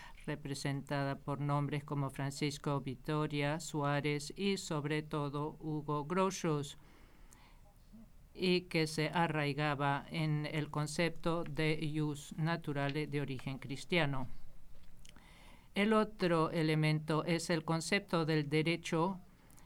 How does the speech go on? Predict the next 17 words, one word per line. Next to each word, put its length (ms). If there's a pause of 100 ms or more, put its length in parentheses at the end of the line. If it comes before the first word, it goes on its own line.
(720)
como 300
una 240
doctrina 520
desarrollada 840
históricamente 1200
y 220
sostenida 800
en 240
el 100
medio 400
expansionista 960
de 140
la 100
Europa 340
del 100
siglo 320
diecinueve 720